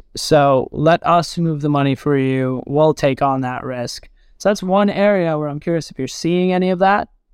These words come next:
Um, that is a prediction for me. I think folks are looking at Sardine and saying, you know, that is definitely an angle to continue scaling a company to bigger tams, and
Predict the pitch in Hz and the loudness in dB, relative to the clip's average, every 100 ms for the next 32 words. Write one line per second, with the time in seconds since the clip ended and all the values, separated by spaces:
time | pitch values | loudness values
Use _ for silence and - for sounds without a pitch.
0 | - 143 131 135 147 156 156 156 151 147 | -10 -6 -4 -2 0 0 0 -2 -2 -2
1 | - 139 - 135 131 156 170 131 131 135 | -2 -6 -4 -2 0 2 2 0 0 0
2 | 135 139 - 135 131 135 123 - 131 131 | 0 0 0 2 2 2 0 2 2 4
3 | 131 139 135 123 120 131 127 117 127 131 | 2 0 0 0 2 2 2 2 2 2
4 | 135 - 131 - 131 131 135 120 139 139 | 0 -2 -6 -2 -2 0 2 2 2 2
5 | 135 151 170 160 131 131 - 139 123 - | 0 2 2 2 0 -4 -2 -2 -2 0
6 | 131 135 135 131 - 127 151 151 123 127 | 0 2 0 0 -2 -2 0 0 0 -4
7 | 127 123 - 123 135 170 147 131 | -2 -4 -2 0 0 0 -2 -4